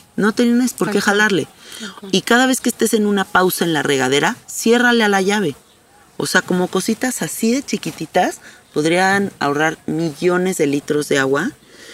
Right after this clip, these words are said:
Speaker 1: eh, en el planeta. Y creo que también cuando empezamos a vivir en la naturaleza,
Speaker 2: Mm.
Speaker 1: nuestra perspectiva sobre el agua cambia.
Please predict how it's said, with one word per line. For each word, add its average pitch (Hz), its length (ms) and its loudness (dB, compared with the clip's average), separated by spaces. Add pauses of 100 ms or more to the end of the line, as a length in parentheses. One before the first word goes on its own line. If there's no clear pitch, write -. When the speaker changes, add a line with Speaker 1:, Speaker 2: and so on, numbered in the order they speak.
(240)
Speaker 1:
eh, 135 800 2 (240)
en 147 100 -2
el 143 120 -2
planeta. 160 560 -4 (560)
Y - 80 -2
creo 214 160 4
que 262 100 0
también 170 280 0
cuando 151 580 2
empezamos 151 440 -2
a 202 80 0
vivir 147 300 0
en 160 120 0
la 143 100 -2
naturaleza, 123 880 -2 (160)
Speaker 2:
Mm. 185 220 -10 (180)
Speaker 1:
nuestra 151 300 -2
perspectiva 156 600 -2
sobre 139 280 -2
el 131 80 0
agua 135 220 -2
cambia. 131 480 -4